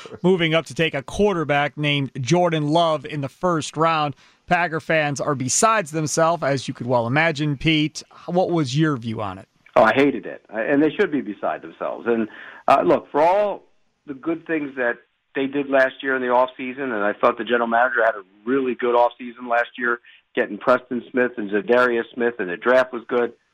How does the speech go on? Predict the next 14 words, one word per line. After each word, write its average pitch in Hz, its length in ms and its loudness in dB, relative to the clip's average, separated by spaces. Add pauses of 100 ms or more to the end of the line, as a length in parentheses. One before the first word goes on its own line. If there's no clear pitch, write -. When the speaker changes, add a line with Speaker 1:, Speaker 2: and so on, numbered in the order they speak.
(300)
Speaker 3:
I 123 100 2
think 135 240 -2
they 113 260 0 (260)
botched 120 420 2
it 82 200 -12
this 101 240 -10 (120)
year. 73 260 -10 (140)
I 123 100 4
really 123 280 4
do. 92 300 -6
And, 147 180 2
and 175 220 2
look, 156 240 0
I'm, 139 240 2